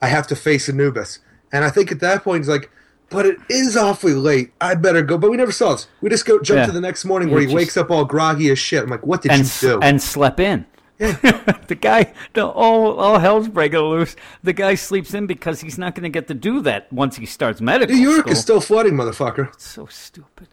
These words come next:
Speaker 2: Uh, again, you have this, and the, the other thing I, I mentioned to you off the, the podcast, but it makes me laugh. I'm looking at it right now. Is the, he saves his helicopter. At least he does save them. They get out and look, "What the hell was that?"
Speaker 1: Oh,
Speaker 2: And then
Speaker 1: yeah.
Speaker 2: the guy responds with, "Looked like a kid with one of those jetpack things.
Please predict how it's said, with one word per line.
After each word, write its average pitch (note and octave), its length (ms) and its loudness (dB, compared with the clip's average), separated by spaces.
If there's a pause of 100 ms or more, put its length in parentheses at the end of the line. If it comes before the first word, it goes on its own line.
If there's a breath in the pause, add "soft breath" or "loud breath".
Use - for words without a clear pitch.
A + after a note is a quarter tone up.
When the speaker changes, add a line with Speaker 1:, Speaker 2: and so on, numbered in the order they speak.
(320 soft breath)
Speaker 2:
Uh, D#3 200 -4
again, D3+ 440 -2 (180 loud breath)
you C#3+ 120 -2
have D3+ 260 -4
this, C#3+ 220 -2
and C3 120 -4
the, A#2+ 140 -4
the B2+ 160 -4
other C3+ 260 0
thing G#2+ 260 -6
I, G#2+ 240 -2
I A2+ 40 -4
mentioned A2 380 -6
to G#2 40 -8
you G2 120 -6
off F#2+ 320 -4
the, G#2 320 -8
the A2+ 80 -6
podcast, G#2+ 440 -6
but G2+ 120 -10
it G2+ 80 -14
makes A#2 260 -6
me B2 80 -10
laugh. G2+ 300 -8
I'm A2+ 160 -8
looking A2+ 220 -8
at G2+ 120 -6
it - 40 -6
right - 180 -20
now. - 60 -20 (480 loud breath)
Is F3+ 180 -10
the, - 160 -6 (180 loud breath)
he F3+ 140 -4
saves C4+ 320 -4
his E3 160 -6
helicopter. G#2+ 520 -4
At B2+ 100 -10
least G3+ 260 -8
he C#3 100 -10
does B2 280 -4
save F2+ 340 -14
them. - 100 -20 (480 soft breath)
They G#3 140 0
get D4 200 -4
out D4 160 0
and - 80 -4
look, A2 160 -4 (280 soft breath)
"What C4 260 0
the C3+ 140 0
hell F3+ 180 -2
was D3+ 220 -4
that?" F3 280 -4 (200 soft breath)
Speaker 1:
Oh, B2+ 120 2
Speaker 2:
And G#3+ 100 -2
then A#3 80 0
Speaker 1:
yeah. B3 60 0
Speaker 2:
the B3+ 60 -2
guy B3+ 280 0
responds G3+ 460 -8
with, D3+ 160 -4
"Looked B3+ 280 -6
like D4 200 0
a F3+ 80 0
kid C4+ 440 -8
with - 200 -2
one A3+ 160 -6
of A3+ 100 -6
those G#3+ 220 -4
jetpack - 760 -4
things. F#2 280 -12